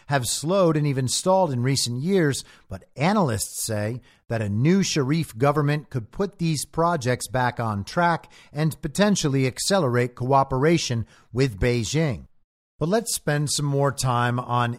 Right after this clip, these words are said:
Imran Khan and what is going on there. This is from Time Magazine today.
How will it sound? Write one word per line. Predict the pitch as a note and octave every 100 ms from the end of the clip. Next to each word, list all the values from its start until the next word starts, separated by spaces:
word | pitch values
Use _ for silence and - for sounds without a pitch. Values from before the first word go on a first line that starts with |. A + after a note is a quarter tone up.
| -
Imran | D3+ D3 C3+ A#2+ A2+ G2+
Khan | C#3+ D3 A2+
and | G#2 G2+
what | A#2+
is | C3 G#2
going | B2 A2+
on | A2 G#2 G2+
there. | C3 A#2+ G2 - - -
This | D3 -
is | F3
from | - G3 F3
Time | - B2+ D3+ D#3 C#3+
Magazine | C3+ D3 E3 C#3 F2+ G2+ G2 F2+
today. | - G2+ C3 D3 F2+